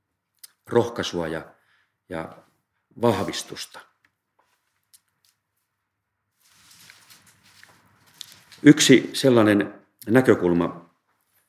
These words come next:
johon päätän tämän, tämän Malakian kirjan läpikäynnin, on Malakian kirja luku kolme ja yhdeksäntoista. Tämä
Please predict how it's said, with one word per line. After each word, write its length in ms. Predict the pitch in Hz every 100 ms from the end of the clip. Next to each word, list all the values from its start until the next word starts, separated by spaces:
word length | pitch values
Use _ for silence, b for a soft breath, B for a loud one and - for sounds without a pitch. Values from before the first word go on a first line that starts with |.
| _ 101
johon 220 | 90 85
päätän 440 | 113 98 85 80
tämän, 380 | 78 78 78 - _ _ _ _ _ _ _ _ _ - - -
tämän 460 | 92 87 82 B B B B _ - -
Malakian 520 | 82 98 87 82 82 82 - _ _
kirjan 400 | 101 85 82 78 b b b b _ _ -
läpikäynnin, 640 | - 101 107 90 82 82 85
on 60 |
Malakian 420 | 101 127 - 87
kirja 380 | 82 104 92 82 - - _ -
luku 540 | - 98 90 82 - - _ _ _ - - - -
kolme 320 | 127 127 101
ja 200 | 90 87 98
yhdeksäntoista. 680 | 107 90 80 - 107 -
Tämä 320 | - 107 95